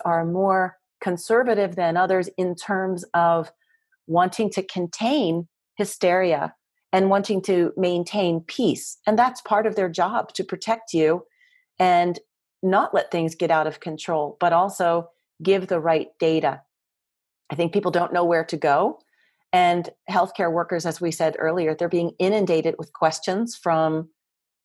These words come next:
their patients, and they have to defer back to the government. So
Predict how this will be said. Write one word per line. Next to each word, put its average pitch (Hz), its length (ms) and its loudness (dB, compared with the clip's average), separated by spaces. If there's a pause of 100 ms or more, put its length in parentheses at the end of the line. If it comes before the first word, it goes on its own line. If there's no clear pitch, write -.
their 165 520 2
patients, - 640 -4 (340)
and 185 540 2 (320)
they 185 220 4
have 214 260 0
to 196 120 -2
defer 180 440 0
back 170 380 0
to 165 460 -2
the 170 60 -2
government. 170 480 0
So 165 220 -2